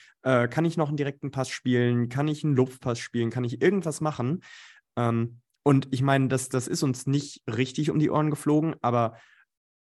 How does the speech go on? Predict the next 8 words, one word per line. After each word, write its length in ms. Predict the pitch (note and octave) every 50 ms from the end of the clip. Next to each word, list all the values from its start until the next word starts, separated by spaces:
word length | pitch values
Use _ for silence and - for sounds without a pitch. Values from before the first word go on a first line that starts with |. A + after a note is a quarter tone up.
| _ _
also 560 | - C#3+ B2 C3+ C3 B2+ B2 - - - - _ _ _ _ _ _ _ _ _ _ _
wie 240 | C3+ B2 B2+ - C3
oft 440 | - E3+ A3 - - - - - - _ _ _
meine 260 | - B2 C#3+ F3 G3+ G3
Freundin 420 | - - E3+ D#3 C#3+ B2+ A#2 A#2
hier 440 | A2 G#2 A#2 A#2 A2 G#2 G2+ G2+ -
im 160 | - B2 A#2
Wohnzimmer 800 | A2+ C3+ D#3+ F#3 F#3+ F#3+ - C3+ A#2 A2 G#2+ A2 B2+ E3 G3 -